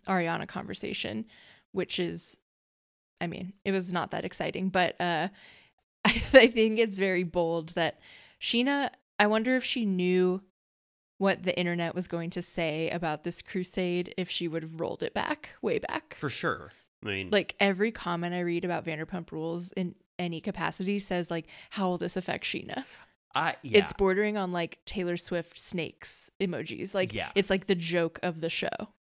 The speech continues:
Speaker 2: Yeah, I know. I, I, it, it, I don't know why, why she thought it would be
Speaker 1: <laughs>
Speaker 2: sympathetic to say,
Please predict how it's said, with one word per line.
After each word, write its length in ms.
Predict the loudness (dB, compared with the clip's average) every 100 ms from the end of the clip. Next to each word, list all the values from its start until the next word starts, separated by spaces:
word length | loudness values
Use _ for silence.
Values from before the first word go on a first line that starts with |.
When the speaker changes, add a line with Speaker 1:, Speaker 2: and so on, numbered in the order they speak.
| _ _
Speaker 2:
Yeah, 380 | 2 4 2 -2 -14 _ _ -2
I 160 | 0
know. 320 | 0 -2 -4 -10 -4
I, 140 | -2
I, 240 | 0 0
it, 280 | -2 -4 -8 -4
it, 360 | -4 -4 -18 _ _ _ _ -8 -2
I 140 | 6 6
don't 160 | 6
know 120 | 4 4
why, 640 | 2 0 2 -2 -4 -8 -20 _ _ _ _ _ _
why 560 | 0 2 2 0 -4 -8 -16
she 180 | -6 -6
thought 380 | 0 0 0 -4 _ -4
it 80 | 0
would 120 | 0
be 120 | 0 -6
Speaker 1:
<laughs> 20 |
Speaker 2:
sympathetic 1080 | -6 -2 -2 -2 -10 -8 -6 -6 -10 -18 _ _ _ _ -4
to 400 | 0 2 0 -4 -10
say, 440 | -2 0 0